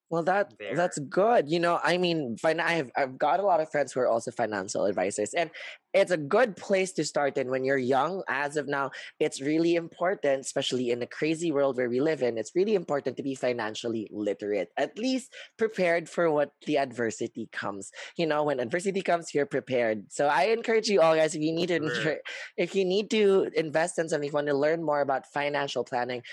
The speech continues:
Speaker 1: you can hit up Ryan Tesplashios. Ryan, where could we follow you? Where could they see you other than Vlogapalooza, please do it. Let us know where you could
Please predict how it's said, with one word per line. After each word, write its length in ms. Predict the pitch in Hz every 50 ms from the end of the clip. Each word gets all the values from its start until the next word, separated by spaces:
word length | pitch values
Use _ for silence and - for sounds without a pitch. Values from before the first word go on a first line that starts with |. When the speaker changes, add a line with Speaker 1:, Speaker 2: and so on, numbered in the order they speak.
| - - -
Speaker 1:
you 80 | 214
can 120 | - 233 214
hit 140 | 214 208
up 200 | 180 175 170 - -
Ryan 380 | - 160 151 143 139 143 139 131
Tesplashios. 840 | - 139 131 - - - 135 123 110 117 - - 123 117 113 - 202
Ryan, 380 | 233 254 262 220 180 160 165
where 140 | 175 202 220
could 180 | 214 277 240 226
we 120 | 233 226
follow 360 | 208 - 170 170 165 170 175
you? 240 | 180 180 185 214 220
Where 140 | 196 165 165
could 140 | - - 175 156
they 160 | 160 160 160 160 - - - -
see 340 | - - - - 170 170 160
you 200 | 156 156 175 190
other 240 | 170 160 156 160 156
than 220 | 151 151 143 139
Vlogapalooza, 1000 | 123 143 143 135 135 127 143 135 - 143 143 139 135 135 123 143 165 185 208 -
please 240 | - 156 151 156 -
do 180 | - 143 143 139
it. 120 | 131 -
Let 180 | 127 135 131 139
us 140 | 139 -
know 160 | - 127 135 151
where 140 | 165 143
you 160 | 143 139 139 127
could 200 | - - 131